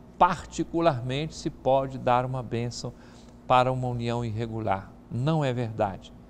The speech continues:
Não é essa a orientação da igreja. Se eu, como bispo, ou um sacerdote, ou um diácono, ou um teólogo, ou não sei o que for,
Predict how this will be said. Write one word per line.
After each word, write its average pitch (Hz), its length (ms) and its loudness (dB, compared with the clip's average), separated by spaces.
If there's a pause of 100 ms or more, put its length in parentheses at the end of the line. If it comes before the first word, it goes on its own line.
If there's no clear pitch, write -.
(640)
Não 160 320 2
é 151 100 8
essa 139 440 4
a 139 100 0
orientação 117 680 -2
da 104 100 -6
igreja. 92 460 -12 (1600)
Se - 260 -2
eu, 160 100 6
como 151 240 -2
bispo, 120 440 -2 (180)
ou 135 140 -4
um 127 40 -6
sacerdote, 113 800 -2
ou 120 100 -8
um 113 60 -6
diácono, 110 520 0 (360)
ou 123 140 0
um 120 80 -4
teólogo, 117 560 4
ou 131 100 0
não 123 80 -4
sei 190 200 -4
o 180 40 -2
que - 120 -10
for, 208 320 2